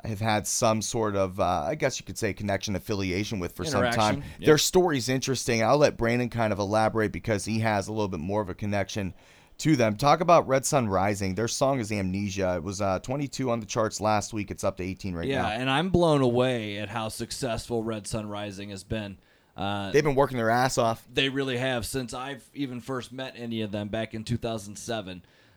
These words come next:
Speaker 2: Um, Angelo and I both attended Kent State University, where we were involved in the music scene there. Uh, so was Red Sun Rising. They attended Kent at the same time.
Speaker 1: I think every big public school has,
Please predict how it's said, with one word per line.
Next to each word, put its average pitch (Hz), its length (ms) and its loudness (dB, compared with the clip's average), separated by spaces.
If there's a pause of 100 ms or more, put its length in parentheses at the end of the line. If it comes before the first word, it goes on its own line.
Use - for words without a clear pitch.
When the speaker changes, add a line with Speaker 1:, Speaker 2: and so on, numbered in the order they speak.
Speaker 2:
Um, 98 640 -6
Angelo 123 760 0
and 117 180 -6
I 113 180 -4
both 107 360 -2
attended 107 400 -4
Kent 113 220 -6
State 107 180 -4
University, 101 640 -6
where 98 260 -4
we 107 220 -2
were 107 260 -6
involved 101 360 -6
in 90 60 -14
the 101 60 -10
music 104 360 -8
scene 104 260 -8
there. 101 360 -8 (300)
Uh, 104 200 -2
so 139 320 6
was 127 360 4
Red 117 220 -2
Sun 117 200 -6
Rising. 107 400 -8
They 104 100 -4
attended 104 420 -6
Kent 107 320 -8
at 95 160 -10
the 104 80 -12
same 104 300 -10
time. 92 460 -8 (180)
Speaker 1:
I 196 80 0
think 233 240 2
every 147 520 4 (600)
big 135 260 2
public 135 400 -4
school 120 500 -6 (300)
has, 120 560 0